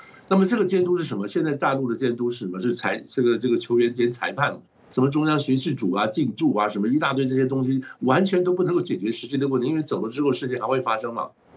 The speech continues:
所以你没有一个正常的一个监知-，监督的机制，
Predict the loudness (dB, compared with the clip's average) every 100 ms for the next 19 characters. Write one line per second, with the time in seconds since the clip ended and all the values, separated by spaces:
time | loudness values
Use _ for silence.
0 | -20 -2 2 2 2 2 2 2 0 0
1 | -2 -2 -4 -2 -2 0 -2 -2 -6 -2
2 | -2 0 -2 -2 -4 -6 -2 -2 -4